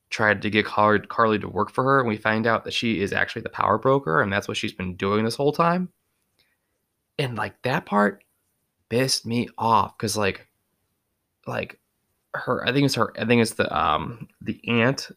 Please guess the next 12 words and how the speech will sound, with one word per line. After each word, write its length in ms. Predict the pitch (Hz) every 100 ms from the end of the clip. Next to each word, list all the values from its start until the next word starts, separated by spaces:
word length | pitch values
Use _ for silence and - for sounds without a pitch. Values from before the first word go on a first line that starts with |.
| _
that 140 | - 107
worked 180 | 110 107
with, 120 | -
like, 260 | 101 -
Iron 300 | 104 104 104
Man 100 | 104
and 80 | 98
Captain 260 | 110 101 107
America 180 | 98 95
originally, 520 | 110 107 92 92 95 - _ _ _ _ _ _ _ _ - _ _ _ _ _ _ -
like, 320 | 120 113 - -
or 380 | 104 98 95